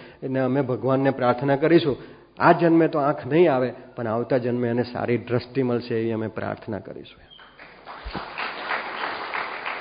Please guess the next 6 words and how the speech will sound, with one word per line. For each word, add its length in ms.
હા. 80
દેખતા 440
પુરુષ 320
જુએ 360
સ્વામી, 400
દેખતા 380